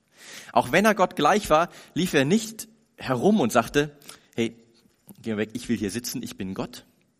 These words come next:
Und, äh, ich hab zwölf Freunde, also hier, ihr geht mal darüber und wir setzen uns hier hin." Das macht er nicht.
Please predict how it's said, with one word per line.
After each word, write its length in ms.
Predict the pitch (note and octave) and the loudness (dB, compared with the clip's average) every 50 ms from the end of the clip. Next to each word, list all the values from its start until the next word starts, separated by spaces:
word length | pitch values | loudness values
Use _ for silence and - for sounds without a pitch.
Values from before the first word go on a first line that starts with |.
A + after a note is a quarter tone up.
| _ _ - | _ _ -6
Und, 260 | - C#3 C3+ B2+ - B2+ | -4 -2 -2 -2 -2 -4
äh, 40 | |
ich 140 | A#2 A#2 C3+ | -4 -2 -4
hab 200 | C3+ - - - | -6 -6 -8 -6
zwölf 200 | - C3+ A#2+ A2+ | -2 -2 0 0
Freunde, 360 | - C#3+ D#3 E3+ D#3 C3 C3+ | 0 -2 -2 0 0 0 0
also 200 | - A2 A#2 A2+ - - - - | 0 0 -2 -4 -4 -8 -16 -20
hier, 320 | - - D#3+ D#3+ E3 - - | -12 -6 -4 -4 -4 -2 -2
ihr 140 | D3+ D#3 C#3 | -2 -2 0
geht 200 | C3+ C#3+ C#3 - | -2 -4 -2 -2
mal 120 | B2 A2+ | -2 0
darüber 560 | G#2 G#2 G#2 G#2+ D3 F#3 F3+ A3 - - - - - - - | 0 -2 -2 0 -2 0 2 2 0 0 -4 -8 -20 -14 -10
und 140 | - C3 A#2+ | -8 -6 -2
wir 140 | A#2+ D3 C3 | -2 -2 0
setzen 280 | B2+ B2+ - - - | -2 -2 -4 -6 -10
uns 140 | F#2 G2 G2 | -10 -10 -10
hier 140 | - - F2+ | -10 -10 -8
hin." 220 | F#2+ A2 C#3 F#3+ - - _ _ _ _ _ _ _ _ _ _ _ _ _ _ _ _ _ _ _ _ _ _ _ _ _ _ _ _ _ _ _ - | -8 -8 -8 -8 -12 -16 _ _ _ _ _ _ _ _ _ _ _ _ _ _ _ _ _ _ _ _ _ _ _ _ _ _ _ _ _ _ _ -10
Das 100 | - C#3+ | -6 -6
macht 180 | C3+ - - | -6 -4 -2
er 60 | D#3 | -2
nicht. 340 | F#3+ G#3+ - - - - - | 0 -2 -2 -4 -8 -20 -20